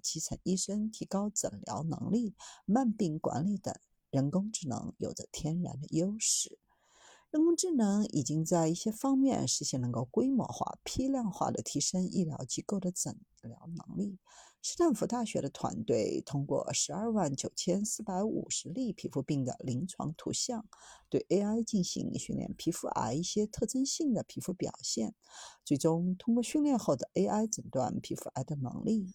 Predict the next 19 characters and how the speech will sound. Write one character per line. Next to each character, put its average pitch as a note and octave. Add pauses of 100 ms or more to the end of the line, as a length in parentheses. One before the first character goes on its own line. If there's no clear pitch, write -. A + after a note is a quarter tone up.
(120)
与 B2+
皮 -
肤 -
科 G#3
专 G#3+
家 A#3+
的 G#3+
诊 - (120)
断 B3+
结 -
果 - (520)
吻 A2+
合 -
度 -
非 A#3
常 - (100)
高， G3+ (220)
几 -
乎 A#3+